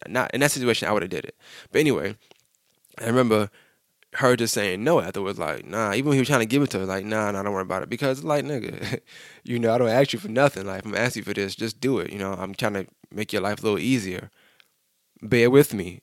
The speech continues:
<laughs> you know what I'm saying? And I know a lot of moms that, and I, I talk to moms all the time. I mean, I work with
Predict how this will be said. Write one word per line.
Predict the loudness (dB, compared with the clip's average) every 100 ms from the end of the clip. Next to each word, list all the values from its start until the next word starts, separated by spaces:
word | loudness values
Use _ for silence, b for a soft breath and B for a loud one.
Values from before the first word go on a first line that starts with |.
| 2
<laughs> |
you | 6 8
know | 8
what | 6
I'm | 2
saying? | -4 -6 -10 _ B B B B B -6
And | -2
I | 0
know | 2
a |
lot | 2 0
of |
moms | 0 0 0
that, | -4 -4
and | -2
I, | -2 -4
I | -6
talk | -2 0 0
to | -2
moms | -2 -2
all | -2
the | -2
time. | -4 -2 0
I | 2
mean, | 0 0
I | -2
work | 2 2 2
with | -2